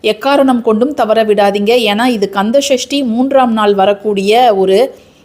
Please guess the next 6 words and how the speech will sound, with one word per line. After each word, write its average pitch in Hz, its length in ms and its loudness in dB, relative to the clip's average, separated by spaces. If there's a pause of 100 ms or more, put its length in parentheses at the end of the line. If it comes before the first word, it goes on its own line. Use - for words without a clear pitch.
(160)
ஆ, 175 800 -2 (300)
வெள்ளிக்கிழமையில 226 720 2
இந்த 254 180 2
மைத்ரேய 226 460 0
முகூர்த்தம் 202 420 -4
அமைந்திருப்பதால, 196 1120 0